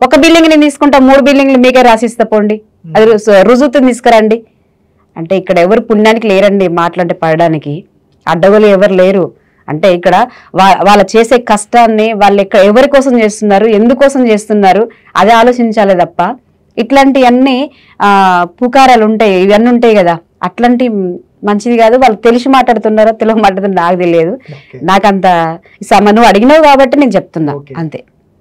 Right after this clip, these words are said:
Speaker 2: ఇంకా ఉద్యమం టైంలో ఉన్నప్పుడు నిజంగా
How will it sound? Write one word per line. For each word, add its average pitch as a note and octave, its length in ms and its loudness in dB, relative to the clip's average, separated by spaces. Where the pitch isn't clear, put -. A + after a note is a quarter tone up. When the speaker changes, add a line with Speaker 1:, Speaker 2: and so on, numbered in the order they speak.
Speaker 2:
ఇంకా B3 160 0
ఉద్యమం A3 500 2
టైంలో G3+ 380 2
ఉన్నప్పుడు G3 560 -2
నిజంగా G3 560 0